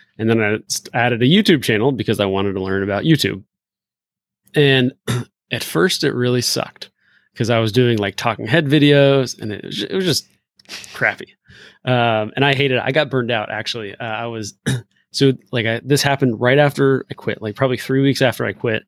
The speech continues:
I was recording a video. <clears throat> I was, like, sitting in this room right here, you know, talking to the camera, and I just, I couldn't get words out. Like, I, I could not say literally a single sentence. And I was like, "All right, that's it. I'm not making YouTube videos anymore. I'm just gonna go back to blogging."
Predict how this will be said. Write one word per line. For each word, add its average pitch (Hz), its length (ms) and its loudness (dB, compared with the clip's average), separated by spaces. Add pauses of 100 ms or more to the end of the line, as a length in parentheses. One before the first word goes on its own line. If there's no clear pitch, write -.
(360)
I - 60 -4
was 107 120 -2
recording 143 440 4
a 143 60 4
video. 117 600 2 (200)
<clears throat> - 220 -12
I 107 140 -6 (120)
was, 101 120 -6
like, 107 120 -4
sitting 147 220 2
in 151 60 6
this 143 160 4
room 143 200 6
right 135 180 4
here, 120 380 0
you 120 140 -2
know, 107 60 -4
talking 123 340 0
to 147 60 4
the 147 120 4
camera, 127 580 0 (500)
and 123 440 0
I 123 80 0
just, 123 200 0
I 135 80 -6
couldn't 151 240 2
get 139 160 2
words 127 260 2
out. 90 280 -2
Like, 113 180 -2 (500)
I, 120 180 0 (120)
I 123 60 -6
could 135 200 0
not 143 260 2
say 127 400 4
literally 147 360 4
a - 20 2
single 127 320 0
sentence. - 480 -8 (440)
And 120 220 0
I 113 40 2
was 110 100 2
like, 120 80 0
"All 135 60 4
right, 156 140 2
that's 117 180 2
it. 156 100 4
I'm 113 140 0
not 120 220 2
making 117 280 2
YouTube 143 240 2
videos 110 280 2
anymore. 101 480 -2 (360)
I'm 107 120 -6
just 101 160 -2
gonna 98 160 0
go 107 100 0
back 98 260 0
to - 80 -12
blogging." 107 480 0